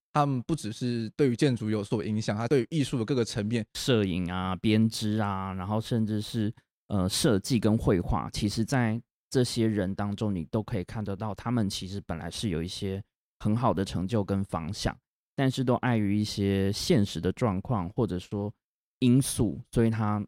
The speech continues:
Speaker 2: 慢慢被遗忘，有可能是步入家庭，有可能是因为身体的病痛，那也可能是因为包浩斯这个学校的结束，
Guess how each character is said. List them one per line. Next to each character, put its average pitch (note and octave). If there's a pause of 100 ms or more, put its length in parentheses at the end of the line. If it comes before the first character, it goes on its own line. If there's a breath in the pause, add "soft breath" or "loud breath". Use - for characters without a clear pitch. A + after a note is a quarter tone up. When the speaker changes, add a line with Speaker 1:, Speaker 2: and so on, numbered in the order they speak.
Speaker 2:
慢 A2+
慢 G#2+
被 F#2
遗 -
忘， C2+
有 F#2+
可 G#2+
能 E2
是 G#2+
步 G#2+
入 G2
家 F#2+
庭， F#2
有 F2+
可 F#2+
能 E2
是 G2
因 G2+
为 G2+
身 B2+
体 B2+
的 F#2
病 G2
痛， G#2 (320)
那 B2
也 G2+
可 -
能 F2
是 F#2+
因 G2+
为 G2+
包 G2
浩 G2+
斯 E2+
这 D#2
个 G2
学 F#2
校 F#2
的 D#2+
结 D2+
束， -